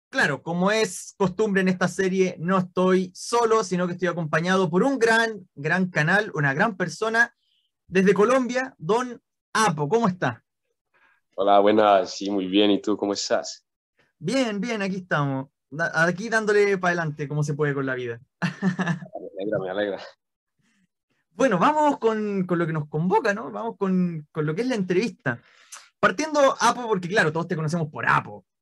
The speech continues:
Speaker 1: evidentemente,
Speaker 2: Sí.
Speaker 1: pero, pero nadie te conoce por tu nombre real, al menos no la gente, no sé si la gran mayoría de tu canal, pero en mi canal al menos te conocemos por Apo.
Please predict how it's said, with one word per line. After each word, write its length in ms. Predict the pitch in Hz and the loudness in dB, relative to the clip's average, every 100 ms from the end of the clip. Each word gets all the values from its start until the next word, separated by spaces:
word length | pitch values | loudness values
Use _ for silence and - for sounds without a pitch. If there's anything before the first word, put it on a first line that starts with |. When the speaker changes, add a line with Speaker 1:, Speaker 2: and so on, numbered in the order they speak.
| _ | _
Speaker 1:
evidentemente, 560 | 120 120 123 117 147 151 | -10 -8 -10 -4 0 4
Speaker 2:
Sí. 200 | 110 101 - | 4 4 -6
Speaker 1:
pero, 440 | 127 127 123 - _ _ | -6 -4 -6 -8 _ _
pero 160 | - 135 | -4 2
nadie 200 | 170 202 | 2 4
te 80 | 190 | 2
conoce 280 | 185 208 | 0 -2
por 140 | 180 160 | -2 -4
tu 120 | 160 | -2
nombre 300 | 165 202 180 | -2 0 0
real, 260 | 156 196 165 | 0 0 0
al 60 | |
menos 220 | 135 151 139 | -2 -4 -4
no 320 | 143 147 139 | -4 -4 -6
la 100 | 131 | -8
gente, 560 | - 135 139 131 127 _ _ | -8 -8 -6 -4 -6 _ _
no 220 | - 143 | -6 -4
sé 80 | 185 | -4
si 100 | 269 | 0
la 100 | 254 | 4
gran 160 | 240 240 | 4 4
mayoría 280 | 226 233 | 2 4
de 60 | 226 | 4
tu 100 | 214 | 4
canal, 340 | 214 254 202 | 0 0 0
pero 260 | 160 180 175 | -2 -2 -4
en 120 | 175 | -2
mi 100 | 185 | -2
canal 180 | 196 240 | -2 -4
al 100 | 240 | -4
menos 160 | 226 226 | -6 -6
te 80 | 190 | -2
conocemos 340 | 185 196 185 | 0 0 -2
por 160 | 156 143 | 0 2
Apo. 380 | 127 120 - | 2 -2 -18